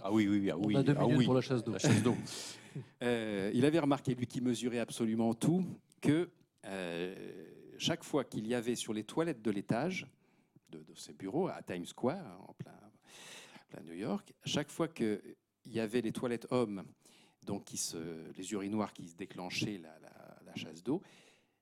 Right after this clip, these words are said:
Speaker 3: il y avait une réaction terrible au niveau des, des, des plantes. Il dit, « Mais qu'est-ce qui se passe quand même pas ? »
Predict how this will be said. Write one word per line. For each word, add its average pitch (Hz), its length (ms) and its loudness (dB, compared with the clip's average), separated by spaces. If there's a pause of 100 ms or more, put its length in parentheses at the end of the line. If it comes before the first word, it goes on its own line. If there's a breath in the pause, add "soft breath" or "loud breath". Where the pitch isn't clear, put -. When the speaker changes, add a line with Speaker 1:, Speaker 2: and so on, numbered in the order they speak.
(140)
Speaker 3:
il 131 60 4
y - 20 6
avait 143 160 4
une 143 80 4
réaction 165 480 0
terrible 185 500 0 (580)
au 110 120 0
niveau 120 340 0
des, 98 460 -4
des, - 420 -14 (140)
des 185 100 4
plantes. - 400 -4 (460)
Il - 100 -20
dit, « - 140 -10
Mais - 60 -16
qu'est-ce - 200 -12
qui - 80 -20
se - 60 -20
passe - 180 -8
quand 87 140 -14
même 90 220 -10
pas ? » 101 460 -2